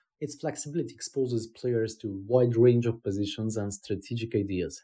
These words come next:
helping them develop a versatile playing style. At higher levels, the Nimzo Indian defense possess serious challenges to white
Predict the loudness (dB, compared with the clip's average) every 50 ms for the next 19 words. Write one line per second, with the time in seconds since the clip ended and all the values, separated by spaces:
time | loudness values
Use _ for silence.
0 | -8 -4 -2 -2 -2 0 -2 -2 0 -2 -4 -4 -8 -8 -6 -6 -6 -6 -6 -10
1 | -14 -10 -6 -6 -4 -4 -6 -10 -14 -12 -8 -6 -6 -4 -4 -4 -2 -4 -4 -6
2 | -8 _ -8 -6 -6 -6 -6 -8 -12 -14 -16 -14 -14 -14 -14 -14 -16 -18 -20 _
3 | _ _ _ _ _ _ _ _ _ _ -16 -14 -14 -14 -12 -8 -4 -2 -2 -2
4 | -2 -2 -4 -6 -8 -10 -12 -14 -18 -18 -14 -12 -12 -12 -10 -8 -8 -8 -6 -6
5 | -8 -8 -6 -6 -4 -4 -4 -8 -8 -8 -8 -8 -8 -8 -8 -10 -12 -16 -18 _
6 | _ _ _ _ -14 -14 -10 -8 -8 -8 -6 -8 -10 -12 -12 -18 _ _ -16 -10
7 | -8 -6 -6 -2 0 2 4 4 4 2 -2 -6 -8 -12 -16 _ -10 -8 -8 -6
8 | -6 -8 -8 -8 -8 -8 -8 -10 -12 _ _ -14 -14 -6 -4 -2 -2 -2 -4 -6
9 | -10